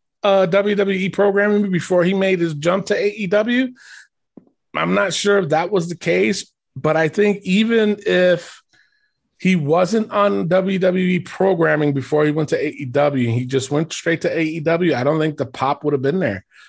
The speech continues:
Who's having a better run right now? Even though Christian is a, uh, T N A champion, um,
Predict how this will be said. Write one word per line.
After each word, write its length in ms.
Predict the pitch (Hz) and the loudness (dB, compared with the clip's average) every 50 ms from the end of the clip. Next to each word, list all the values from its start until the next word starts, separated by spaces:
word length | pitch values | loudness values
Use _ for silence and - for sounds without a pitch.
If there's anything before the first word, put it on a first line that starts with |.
| _ - | _ -2
Who's 240 | 170 180 185 185 | 0 2 2 2
having 300 | 165 165 196 196 202 190 | 0 0 0 0 0 0
a 40 | 180 160 | 0 2
better 260 | 147 175 190 190 175 | 2 0 2 2 0
run 260 | 160 165 180 185 180 | 2 2 0 2 2
right 200 | 185 180 175 156 | 2 0 0 0
now? 340 | 156 170 185 214 208 156 - | -2 -2 0 0 0 0 0
Even 320 | - 240 277 320 302 277 | 0 0 2 4 4 4
though 180 | 269 262 262 254 | 4 4 2 0
Christian 540 | 254 - - 269 254 - - 285 269 269 254 | -2 -4 -4 -4 -4 -4 -4 -4 -4 -4 -2
is 520 | - 202 214 233 254 269 269 262 247 226 247 | 0 2 2 4 4 4 4 2 2 2 2
a, 280 | 240 240 247 247 240 - - | 0 0 0 -2 -6 -6 -2
uh, 280 | 196 180 175 180 175 165 | 0 2 4 4 2 2
T 180 | - 202 220 | 0 -2 -2
N 80 | 214 208 | 0 0
A 140 | 208 190 170 | 0 0 0
champion, 760 | - - 180 202 214 233 208 - 180 151 147 151 170 180 _ _ _ _ - - _ _ _ - | -2 -2 -2 0 0 -2 -2 -4 -4 -2 -2 -2 -2 -6 _ _ _ _ -20 -20 _ _ _ -8
um, 800 | - 156 156 165 170 170 170 165 165 160 165 165 165 151 135 110 | -4 -2 0 2 2 2 2 2 2 2 0 0 0 -2 -4 -6